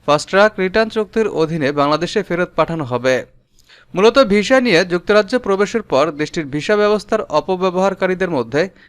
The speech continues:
বাংলাদেশিরা শীর্ষস্থানীয় পর্যায়ে রয়েছে।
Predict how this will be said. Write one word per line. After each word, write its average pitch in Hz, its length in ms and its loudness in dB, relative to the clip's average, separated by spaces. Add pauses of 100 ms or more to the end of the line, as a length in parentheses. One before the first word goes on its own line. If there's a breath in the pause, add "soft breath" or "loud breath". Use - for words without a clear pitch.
(120)
বাংলাদেশিরা 156 680 2
শীর্ষস্থানীয় 185 680 -2
পর্যায়ে 147 400 0
রয়েছে। 123 320 -2